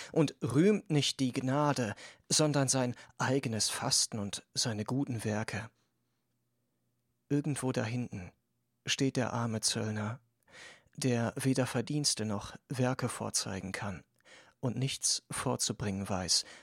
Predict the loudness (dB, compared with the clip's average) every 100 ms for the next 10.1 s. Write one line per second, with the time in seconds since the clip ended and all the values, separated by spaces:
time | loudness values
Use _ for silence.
0 | -10 -2 0 2 0 2 2 2 2 -2
1 | -2 0 0 0 -2 -2 -4 -6 -6 -4
2 | -6 -10 _ _ _ _ _ -4 -2 0
3 | 2 0 0 -2 -2 -2 -2 -4 -6 -12
4 | _ _ _ _ _ _ -18 -18 -8 0
5 | 2 4 4 2 2 2 4 4 4 4
6 | 4 2 2 -2 -2 0 0 2 0 -2
7 | -10 -14 -2 0 0 0 2 2 0 -2
8 | -6 _ _ _ _ 0 0 0 -2 -2
9 | -2 -2 -2 -2 -6 -2 0 2 2 2
10 | -2